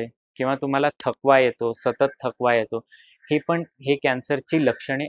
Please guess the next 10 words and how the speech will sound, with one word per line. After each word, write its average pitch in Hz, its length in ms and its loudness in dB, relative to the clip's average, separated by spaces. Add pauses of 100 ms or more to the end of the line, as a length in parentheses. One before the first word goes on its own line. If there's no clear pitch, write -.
असतात. - 420 -4 (720)
याच्यासही 170 580 0 (240)
पाचवं 147 320 0
जे 143 120 -2
सिम्प्टम 143 460 -6
आहे, 135 260 -6 (520)
ते 151 80 8
असतं 165 480 2 (300)
ॲबनॉर्मल 135 580 0
ब्लिडिंग. 113 400 -2